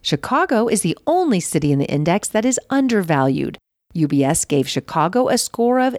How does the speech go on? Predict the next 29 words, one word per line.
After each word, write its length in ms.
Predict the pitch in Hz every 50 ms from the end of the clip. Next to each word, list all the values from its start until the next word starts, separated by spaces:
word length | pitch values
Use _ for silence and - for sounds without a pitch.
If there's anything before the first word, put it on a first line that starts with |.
| - -
negative 540 | 165 160 156 147 151 151 196 214 226 -
point 340 | - - 170 160 170 - -
seven 340 | - - 160 135 139 151 160
seven, 480 | - - - 214 220 185 147 120 117 - _ _ _ _ _ -
which 160 | 160 151 -
is 100 | 185 180
an 140 | 185 202 - - -
eye-catching 680 | - 294 285 214 180 - - 151 139 - - 156 156 160
number 260 | 180 208 214 175 160
for 220 | 156 - 180 - -
anyone 440 | - 262 311 277 208 170 151 160 -
interested 520 | - 147 139 - 160 147 - - 160 147
in 140 | 160 156 156
deals. 560 | 143 143 160 156 143 135 - 104 - - - - _ _ _ _ _ _ _ _ -
The 100 | 165 151
report 360 | 147 139 - - 156 - -
says 240 | - - 160 165 160
that 120 | 156 -
Chicago 460 | - - 151 - - 170 165 165 147
home 240 | 143 147 190 214 226
prices 440 | 226 214 175 147 151 - 180 175 -
have 140 | 180 160 170
risen 300 | 175 175 165 170 160 165
two 220 | - - 311 320
percent 420 | 311 - 320 311 - 339 320 311 285
in 60 | 220
the 80 | 175
last 340 | 151 143 135 135 139 - -
year 240 | 151 135 131 143